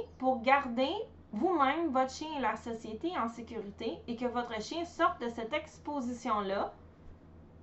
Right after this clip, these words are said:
avec en ayant fait du pro-, du progrès. Et c'est pour ça que j'aime cette question-là. Non, je ne suis pas en train de vous dire de prendre votre chien qui est réactif, de le détacher,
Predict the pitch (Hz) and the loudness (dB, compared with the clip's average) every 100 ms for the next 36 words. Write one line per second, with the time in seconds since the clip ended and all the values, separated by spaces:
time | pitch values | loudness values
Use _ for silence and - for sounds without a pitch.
0 | - - 233 233 311 285 - - - - | -8 2 2 4 2 2 -16 -20 -20 -20
1 | - - - - 247 254 254 247 240 330 | -20 -18 -10 4 6 6 6 2 2 2
2 | 254 233 - 240 233 226 226 220 220 247 | 0 -4 0 0 0 -8 -4 -2 -2 0
3 | 440 - - - - - - - - - | 0 0 -16 -20 -18 -18 -18 -20 -20 -20
4 | - 294 330 349 349 403 403 480 494 320 | -2 2 6 6 6 4 4 0 2 0
5 | 247 302 320 320 285 269 262 254 269 277 | 2 2 2 2 2 2 0 2 2 6
6 | 349 - 254 269 302 330 349 - 247 269 | 6 4 0 4 6 6 6 -2 -2 0
7 | 277 320 - 359 359 349 320 330 339 302 | 0 -2 2 4 6 6 6 4 4 4
8 | 247 254 233 247 269 294 269 190 - 254 | 4 2 2 4 4 4 2 0 4 8
9 | 285 330 285 254 285 285 269 226 214 202 | 8 8 2 0 0 -4 -2 0 0 0
10 | - 285 233 208 202 202 190 - 247 247 | -4 -4 -2 -2 -2 -4 -4 -4 -2 0